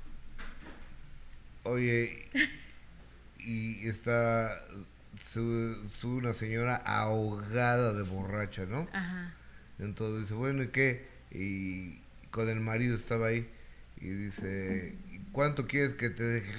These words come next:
Speaker 1: "Eso es todo." "¿Qué, qué?" "Si quieres que me dé todo." Y dice, "Bueno,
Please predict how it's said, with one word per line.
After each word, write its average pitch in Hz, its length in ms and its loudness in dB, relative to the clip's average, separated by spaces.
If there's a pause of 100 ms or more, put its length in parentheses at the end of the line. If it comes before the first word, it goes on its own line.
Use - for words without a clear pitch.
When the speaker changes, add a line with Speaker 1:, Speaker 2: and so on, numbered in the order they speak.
(140)
Speaker 1:
"Eso 151 1600 4
es 147 160 4
todo." 139 500 12 (1400)
"¿Qué, 123 180 2
qué?" 196 400 6 (240)
"Si 131 120 -2
quieres 175 340 8
que 147 120 4
me 151 100 8
dé 151 220 10
todo." 139 720 10 (480)
Y - 60 -2
dice, 117 160 2
"Bueno, 147 240 2